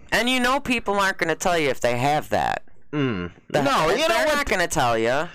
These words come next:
Speaker 2: The, you know what? That kind of person, karma always comes back at 'em,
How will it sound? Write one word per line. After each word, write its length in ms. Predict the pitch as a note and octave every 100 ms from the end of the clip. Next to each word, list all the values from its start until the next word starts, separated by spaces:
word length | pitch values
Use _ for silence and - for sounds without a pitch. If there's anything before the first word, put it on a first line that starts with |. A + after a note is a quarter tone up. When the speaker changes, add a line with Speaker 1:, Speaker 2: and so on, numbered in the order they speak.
| -
Speaker 2:
The, 260 | E3+ G3 -
you 140 | A#3+
know 100 | C#4
what? 200 | C4 -
That 160 | A#3+ A3+
kind 180 | A#3 G#3
of 100 | -
person, 680 | E3+ E3+ - E3+ E3+ D3+
karma 360 | - E3+ E3+ D3+
always 420 | G2+ C#3 C3 -
comes 320 | - A#2 G2+
back 380 | - F#2+ A2+ -
at 180 | A2+ A2+
'em, 220 | A2